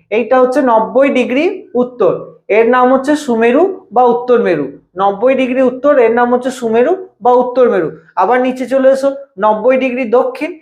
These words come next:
এর মান হচ্ছে কুমেরু, এর নাম হচ্ছে কুমেরু বা দক্ষিণ মেরু। ঠিক আছে, মনে থাকবে। এই রেখাগুলোর কিন্তু তোমাদের খুব ভালো করে মনে রাখতে হবে, কারণ এই রেখাগুলো একদম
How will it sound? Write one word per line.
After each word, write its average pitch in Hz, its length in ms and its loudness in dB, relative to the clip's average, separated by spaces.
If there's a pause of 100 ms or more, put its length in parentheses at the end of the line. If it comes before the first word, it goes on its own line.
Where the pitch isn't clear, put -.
(220)
এর 226 180 2
মান 247 220 2
হচ্ছে 262 240 -2
কুমেরু, 240 460 -2
এর 226 180 2
নাম 240 180 0
হচ্ছে 254 180 0
কুমেরু 247 380 0 (300)
বা 220 120 0 (100)
দক্ষিণ 220 380 -2
মেরু। 147 200 -8 (680)
ঠিক 247 120 0
আছে, 311 220 2 (160)
মনে 247 160 0
থাকবে। 302 300 0 (400)
এই 214 140 2
রেখাগুলোর 254 500 2 (280)
কিন্তু 247 220 -6
তোমাদের 262 320 0 (160)
খুব 269 180 -2
ভালো 214 240 2
করে 233 160 2
মনে 196 200 2
রাখতে 170 240 -2
হবে, 170 120 0
কারণ 208 200 2
এই 220 140 4
রেখাগুলো 240 460 2 (340)
একদম 202 300 0